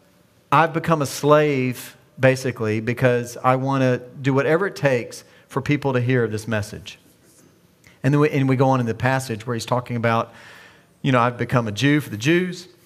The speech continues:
I've become as one under the law for the people under the law. I've become weak for the people that are weak.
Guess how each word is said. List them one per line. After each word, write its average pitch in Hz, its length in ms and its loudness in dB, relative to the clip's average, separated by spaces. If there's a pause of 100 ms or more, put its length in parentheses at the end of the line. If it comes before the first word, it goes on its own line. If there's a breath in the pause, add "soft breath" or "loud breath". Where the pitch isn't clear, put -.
(540 soft breath)
I've 120 100 -4
become 123 200 0
as 110 140 -4
one 123 160 0
under 113 160 0
the 107 100 0
law 143 260 2
for 139 120 -12
the 95 60 -12
people 107 160 -4
under 104 120 -4
the 101 80 -8
law. 151 420 2
I've 98 80 -8
become 110 220 -4
weak 139 260 0
for - 80 -12
the 104 60 -12
people 123 260 -4
that 104 80 -4
are 104 40 -2
weak. 165 400 0